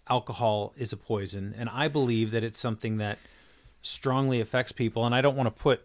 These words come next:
I mean, I don't wanna put anybody down who drinks it, and I don't wanna put anybody down who enjoys it. I don't wanna put anybody down who, who sells it, you know?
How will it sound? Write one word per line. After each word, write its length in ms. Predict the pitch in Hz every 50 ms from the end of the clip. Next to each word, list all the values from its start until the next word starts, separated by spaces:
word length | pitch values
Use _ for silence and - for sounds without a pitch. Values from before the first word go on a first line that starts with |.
| -
I 60 | 127 110
mean, 320 | 113 107 101 98 107 113 - _ _ - _ _ _ _ - - - - _ _ _ -
I 100 | - 127
don't 120 | 139 139
wanna 120 | 139 131 113
put 200 | - - 143 123
anybody 320 | 123 123 117 113 110 107 95
down 340 | 110 110 120 123 123 120
who 100 | 113 110
drinks 360 | 101 - 147 180 196 - - 208
it, 140 | 196 -
and 100 | - 123
I 60 | 117 117
don't 100 | 117 117
wanna 120 | 117 113
put 160 | - - 123 120
anybody 380 | 113 110 107 101 107 101 104
down 300 | 101 101 107 104 107 107 104
who 120 | 104 101
enjoys 420 | 98 98 101 135 143 147 156 135
it. 80 | 147 127
I 80 | 127 135
don't 120 | 147 151
wanna 140 | 139 123 113
put 180 | - - 127
anybody 360 | 120 120 120 113 120 117 120 113
down 240 | 123 123 127 127 123
who, 280 | 135 135 135 135 135 - 117
who 120 | 117 151
sells 400 | 139 - - 160 175 220 214 135
it, 120 | 104 95 - _
you 160 | - 113 107 104
know? 320 | 107 110 117 131 151